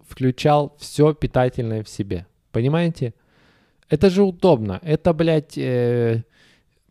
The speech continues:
в детстве неохота брокколи есть. Помидоры я вообще долго времени ел. Я щас их еле ем. Оливки тоже. А это всё, конечно, нужное, полезное. И, и организму это надо.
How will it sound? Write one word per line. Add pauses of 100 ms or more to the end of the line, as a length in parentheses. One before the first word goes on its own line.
(100)
в
детстве
неохота
брокколи
есть. (140)
Помидоры
я
вообще
долго
времени
ел.
Я
щас
их
еле
ем.
Оливки
тоже.
А
это
всё,
конечно,
нужное,
полезное.
И,
и
организму
это
надо.